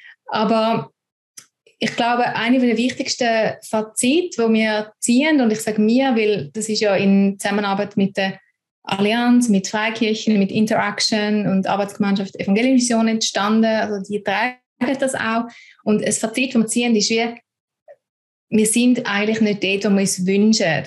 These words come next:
Also das ist so der Grundtenor, der durchschwingt. Wir wünschen uns, an einem anderen Ort zu sein. Und gleichzeitig erkennen wir, dass es wirklich auch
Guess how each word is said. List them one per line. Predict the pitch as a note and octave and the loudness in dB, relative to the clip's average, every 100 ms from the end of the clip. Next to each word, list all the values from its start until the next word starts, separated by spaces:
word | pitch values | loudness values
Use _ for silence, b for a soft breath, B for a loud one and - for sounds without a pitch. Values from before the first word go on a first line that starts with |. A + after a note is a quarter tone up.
| - | -6
Also | G3 G#3 G3 | -2 0 0
das | G#3+ A3 | -2 -2
ist | A3+ - | -2 0
so | G#3 G#3 G#3+ - _ _ | 0 0 -2 -8 _ _
der | G3+ G3+ | -4 -2
Grundtenor, | G3 G#3 B3 A#3+ A3 G#3+ | 2 2 4 4 2 0
der | G#3 | -2
durchschwingt. | A3+ C4+ C#4+ B3 A#3 C4+ C#4 | 0 0 0 -2 0 0 0
Wir | G#3 G#3 G3 | -2 -2 0
wünschen | G#3+ B3 B3 | 2 2 2
uns, | - G#3+ A3 | 0 -2 0
an | F#3+ | -2
einem | D#3 | 0
anderen | F#3+ A#3+ C4 A#3 | 0 2 4 2
Ort | G#3+ B3 - | 0 -2 -2
zu | A#3+ | 0
sein. | B3 C#4+ - _ b b b b - | 2 0 -6 _ b b b b -8
Und | D4 G#3 G3+ G3 - _ _ _ | -2 2 2 0 -4 _ _ _
gleichzeitig | - G#3+ A3+ A#3 A#3+ A#3 G#3+ - - _ _ _ | -6 -2 -2 0 -4 -2 -4 -6 -16 _ _ _
erkennen | G#3 G#3 - A3 G#3+ | -6 -4 -2 0 0
wir, | |
dass | G3+ F#3+ | 0 -2
es | G3+ G3 | -2 -2
wirklich | G#3+ G#3+ G#3+ | -4 -2 -2
auch | F#3 G3+ - | -2 -2 -4